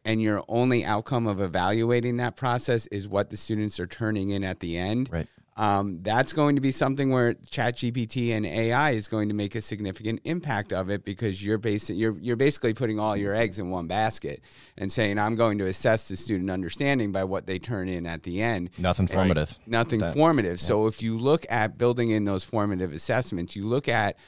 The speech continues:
Speaker 1: evaluating, discussing, reflecting on a process, then you're really going to be able to gauge students. And then when that final outcome is turned in,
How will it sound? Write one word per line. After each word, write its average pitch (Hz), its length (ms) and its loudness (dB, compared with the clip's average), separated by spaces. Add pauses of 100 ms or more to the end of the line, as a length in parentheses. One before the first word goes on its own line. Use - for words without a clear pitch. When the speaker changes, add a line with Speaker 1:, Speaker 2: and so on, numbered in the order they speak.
(260)
Speaker 1:
evaluating, 101 840 4
discussing, 95 800 0
reflecting 101 720 -2
on 85 160 -2
a 69 80 -10
process, 165 920 0 (360)
then 127 160 2
you're 143 120 6
really 123 300 4
going 104 280 2
to 104 100 -2 (240)
be 107 160 2
able 95 160 4
to 87 100 0
gauge 107 380 0
students. 95 460 0
And 104 200 -2
then 139 200 2
when 120 140 4
that 101 200 -2
final 104 400 -2
outcome 123 460 -2
is 87 180 -6
turned 101 300 -4
in, 131 320 0